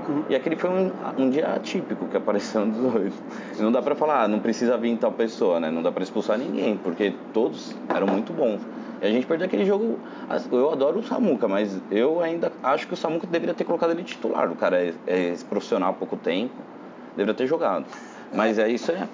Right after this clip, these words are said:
Speaker 2: partida,
Speaker 1: Sim.
Speaker 2: mas a quantidade de pessoas foi exagerada. Fazer o quê?
Speaker 1: Ah, ah, só pra, só pra você ver o que, o que o, os corredores falam, né? Eu converso com muitas pessoas lá no, no Chuteira de Ouro, são muitas vozes que vêm falar,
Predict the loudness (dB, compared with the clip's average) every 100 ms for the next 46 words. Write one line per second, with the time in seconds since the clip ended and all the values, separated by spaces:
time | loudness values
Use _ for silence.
0 | -14 -4 -4 -2 0 2 4 2 2 0
1 | 0 0 -2 2 0 0 0 -2 2 2
2 | 2 -2 -12 -16 -2 0 0 0 0 0
3 | 0 -2 -2 0 0 0 -4 -4 0 2
4 | 2 2 2 0 0 0 2 0 0 -2
5 | 0 4 4 4 4 0 2 4 4 6
6 | 4 2 -2 0 2 2 0 0 2 2
7 | 0 -2 -6 -2 0 2 2 4 4 2
8 | 0 2 4 2 -2 -8 -10 -8 -8 -10
9 | -6 0 0 0 -6 -18 -2 2 2 0
10 | 0 0 0 -2 -4 -2 0 0 0 0
11 | -2 -4 -6 -4 0 2 2 2 4 2
12 | -2 -10 -18 -16 -4 0 2 2 0 0
13 | 2 2 2 0 -2 0 0 0 0 0